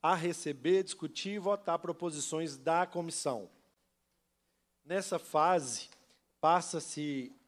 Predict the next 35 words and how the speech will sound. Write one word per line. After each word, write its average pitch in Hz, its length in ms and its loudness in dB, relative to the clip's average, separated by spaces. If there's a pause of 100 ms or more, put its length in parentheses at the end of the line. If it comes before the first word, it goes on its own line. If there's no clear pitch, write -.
(300)
a 139 120 0
ordem 139 320 4
do 143 120 0
dia, 170 340 0
que 190 160 -16
compreende 165 680 0
a 165 60 2
discussão 160 540 -4
e 175 40 0
votação 156 720 0 (420)
de 156 120 -4
pareceres 165 600 0
sobre - 260 -6
proposição 165 640 -2
sujeitas 156 680 -4
à 165 40 4
apreciação 160 640 -2
do 160 80 -6
plenário. 131 600 -4 (480)
Projeto 156 420 2
de 151 80 -6
lei 175 320 2
número 170 300 0
cinquenta 143 500 -4
e 123 80 -4
sete, 160 380 0
dois 147 200 0
mil 139 160 -4
e 135 60 0
vinte 139 200 -6
e - 40 -16
três, 170 500 0 (360)
em 202 260 2
primeiro 180 500 2
turno, 143 560 -2